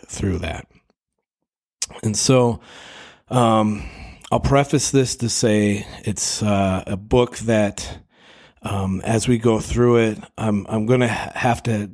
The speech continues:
do some spoiler alert type of things where it's like, I'm gonna tell things that happen that if you haven't read the book and you're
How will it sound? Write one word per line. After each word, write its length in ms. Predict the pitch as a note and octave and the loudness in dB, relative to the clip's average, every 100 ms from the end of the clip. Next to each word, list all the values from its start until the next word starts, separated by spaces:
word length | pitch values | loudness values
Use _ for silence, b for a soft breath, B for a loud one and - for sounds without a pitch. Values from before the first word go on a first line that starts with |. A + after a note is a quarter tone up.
| - | -8
do 160 | - A#2 | 0 0
some 160 | A2 G#2+ | 0 -2
spoiler 460 | - B2 A#2 G#2+ | -2 2 4 4
alert 280 | G#2 G#2+ G2+ | 4 2 0
type 220 | A2+ G2+ | -2 -4
of 80 | G#2 | -4
things 380 | - G#2 G2+ F#2+ | -2 0 0 0
where 160 | G2 | 0
it's 160 | F#2+ - | 0 -2
like, 200 | F#2+ F2 | -6 -4
I'm 120 | G2 | -2
gonna 180 | G#2+ G#2 | 0 -2
tell 460 | - A#2 G#2+ G2+ B B B B B | 0 2 2 0 B B B B B
things 220 | - D#3+ C#3 | 0 2 2
that 120 | A#2 | 2
happen 800 | C3+ D3+ C#3 C3 B2+ B2 A2 G#2+ | 2 2 2 2 2 0 -4 0
that 500 | A#2 A2+ G#2+ - - B - | 2 4 2 -2 -10 B -10
if 160 | A#2+ A#2+ | -4 2
you 80 | |
haven't 200 | B2 B2 | 4 4
read 160 | A#2 A2 | 2 2
the 40 | |
book 400 | G#2 A#2 A#2 A2 | 2 2 2 2
and 160 | G#2+ G#2 | -2 0
you're 320 | G2+ G2+ G2 | 0 -2 -4